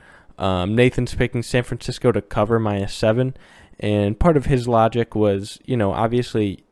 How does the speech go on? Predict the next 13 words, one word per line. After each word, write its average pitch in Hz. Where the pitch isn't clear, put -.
there 117
is 120
an 123
argument 110
for -
Kyler 101
Murray 101
and 90
how 104
good 101
he's 104
been 101
and 92